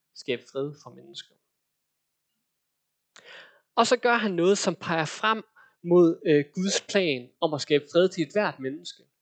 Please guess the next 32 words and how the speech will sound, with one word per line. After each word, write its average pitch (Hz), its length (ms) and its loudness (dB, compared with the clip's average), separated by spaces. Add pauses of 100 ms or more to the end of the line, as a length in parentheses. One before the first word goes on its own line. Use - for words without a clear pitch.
(600)
Og 170 100 2
det 220 200 2
er 165 240 8
bare 190 200 6
nævnt 208 260 6
med 147 80 2
en 160 60 -2
lille 226 200 2
bemærkning 147 520 0
her 151 60 0
i 139 60 -4
Lukas 170 300 -16
evangeliet, 143 460 -10 (280)
men 170 120 -4
det 196 80 4
er, 202 240 2
lige 240 180 4
efter 208 160 4
han 147 180 0
har 131 160 2
drevet 139 260 -2
de 131 80 -14
handlende 170 400 -2
ud, 226 200 -2 (380)
så 175 140 -8
siger 196 200 2
han, 151 160 0 (480)
og 156 80 -2
han 151 80 0
kom 226 320 -4
og 170 260 -4
underviste 151 600 -4